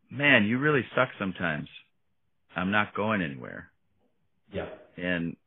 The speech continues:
Speaker 1: please, like, be better, or they ask,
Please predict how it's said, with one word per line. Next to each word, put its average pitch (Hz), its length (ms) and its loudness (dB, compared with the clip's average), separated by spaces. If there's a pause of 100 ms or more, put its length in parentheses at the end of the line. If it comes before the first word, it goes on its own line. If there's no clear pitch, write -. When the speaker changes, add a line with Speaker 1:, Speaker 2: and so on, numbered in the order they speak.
(100)
Speaker 1:
please, 101 240 -2 (320)
like, 85 180 -4 (840)
be 113 140 4
better, 95 560 4 (420)
or 117 240 8
they 98 160 4
ask, 85 320 4